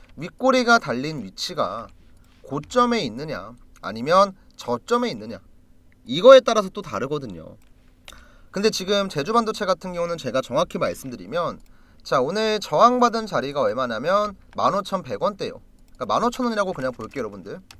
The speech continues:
만 오천 원 터치하고 나서 밀렸는데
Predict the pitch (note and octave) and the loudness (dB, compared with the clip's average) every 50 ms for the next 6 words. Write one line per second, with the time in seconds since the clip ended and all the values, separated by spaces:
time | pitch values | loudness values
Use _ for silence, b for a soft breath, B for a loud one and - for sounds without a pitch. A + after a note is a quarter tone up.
0 | - - b b b b b b b b b b - A#2 C3 F3+ A#3 B3+ A#3+ - | -20 -20 b b b b b b b b b b 2 4 4 6 6 4 4 4
1 | C4 B3 A#3+ A#3 A#3 B3+ C4 - - C4 B3 A3+ A#3 G#3+ F#3+ F3 E3 E3 B2 G#2 | 2 2 2 2 0 -2 -2 0 2 2 4 4 4 2 2 0 -2 -6 -8 -8
2 | A2+ B2+ D3 C#3+ A#2+ F2+ F#2+ D#3 F3+ F#3 D#3 | -8 -8 -8 -8 -10 -10 -6 -4 -2 -2 -2